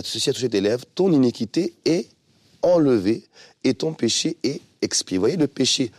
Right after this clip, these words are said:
on l'expie, on le pardonne. Mais l'iniquité, on doit la retirer parce que c'est comme un vêtement qui est venu sur votre être intérieur, votre être spirituel.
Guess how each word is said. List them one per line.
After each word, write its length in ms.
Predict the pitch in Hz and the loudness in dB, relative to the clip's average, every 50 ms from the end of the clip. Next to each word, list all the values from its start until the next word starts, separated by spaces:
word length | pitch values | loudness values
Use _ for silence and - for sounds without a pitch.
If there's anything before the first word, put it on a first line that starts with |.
| _ _ _ - | _ _ _ -2
on 80 | 104 | -2
l'expie, 480 | 104 98 92 - - - - - 98 262 - - | 0 0 0 -2 -4 -6 -6 -6 -8 -8 -8 -4
on 100 | - 98 | -4 0
le 120 | 98 98 92 | 0 0 -2
pardonne. 460 | - 98 92 - 95 98 139 190 214 - - - - - - | -2 -6 -10 -8 -4 -4 -4 -4 -4 -10 -18 -20 -16 -4 0
Mais 80 | 135 | 2
l'iniquité, 420 | 143 160 156 - - 175 - - - - | 4 4 2 0 -2 -4 -2 -2 -2 0
on 160 | 139 143 147 | 0 2 2
doit 340 | 143 139 151 185 190 - - _ - | 2 2 0 0 0 -2 -6 _ -6
la 220 | 101 113 123 135 131 | -2 -2 -2 -2 -4
retirer 800 | 120 107 - - - 156 175 180 175 - - - - 170 185 | -8 -12 -12 -8 -2 0 0 0 -2 -4 -4 -2 -2 -2 -2
parce 160 | - - 120 | -4 -4 -6
que 60 | - 151 | -6 -4
c'est 120 | - 135 | -4 -4
comme 180 | - - 180 151 | -4 -4 -4 -2
un 120 | 131 120 | -2 -4
vêtement 680 | 113 113 107 98 98 107 - - 147 156 170 190 185 | -4 -6 -4 0 0 0 0 -2 -6 -6 -6 -6 -6
qui 200 | 165 - - 127 | -8 -4 -2 -2
est 60 | 127 | -2
venu 300 | 117 110 117 131 147 160 | -2 0 0 0 0 0
sur 160 | 156 - 117 117 | 0 -2 -4 -4
votre 260 | 123 123 - - - - - | -4 -6 -10 -10 -10 -6 -4
être 240 | 139 143 - - _ - - _ _ _ - | -4 -4 -4 -8 _ -20 -20 _ _ _ -2
intérieur, 540 | 120 110 104 - 110 104 104 104 101 92 | -2 -2 -2 -4 -6 -2 -2 0 0 -2
votre 220 | 98 104 - - - - | -4 -6 -6 -8 -4 -2
être 240 | 123 120 - - 101 | -2 -2 -2 -4 -8
spirituel. 640 | - - - 98 95 95 - - - 98 87 76 | -8 -8 -10 -12 -14 -12 -12 -12 -10 -10 -10 -12